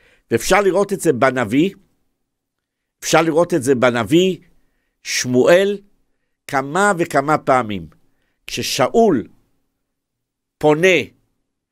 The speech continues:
לדבר על דוד, הוא לא מצליח להוציא את ה-,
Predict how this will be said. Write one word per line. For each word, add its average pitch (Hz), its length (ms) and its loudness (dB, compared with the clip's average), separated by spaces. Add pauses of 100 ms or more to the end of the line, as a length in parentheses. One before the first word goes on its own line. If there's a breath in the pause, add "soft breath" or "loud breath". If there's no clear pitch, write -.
(680)
לדבר 143 560 2
על 156 100 2
דוד, 143 600 -2
הוא 156 140 -2
לא 175 140 4
מצליח 196 540 -2
להוציא 185 460 -2 (240)
את 123 160 -4
ה-, 131 120 4